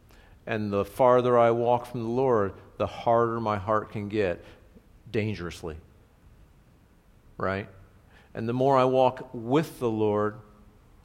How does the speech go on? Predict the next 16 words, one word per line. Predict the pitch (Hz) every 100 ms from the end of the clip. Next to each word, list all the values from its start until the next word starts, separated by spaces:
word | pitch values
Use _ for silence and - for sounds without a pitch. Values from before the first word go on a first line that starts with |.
| _ _ - - -
the |
more | 120 117 110
mold-, | 110 117 123 - 135 -
the |
more, | 123 117 123 120 - -
honestly, | 127 127 127 131 127 135 - - - - _ _ _ _ _ - - -
I | - 120
feel | 120 127
like | 117 113 - -
my | 123 113
life | 120 117 113
now, | 117 117 120
I'm | 107
like, | 104 98 -
"Whatever, | 123 113 143 113
Lord." | 98 95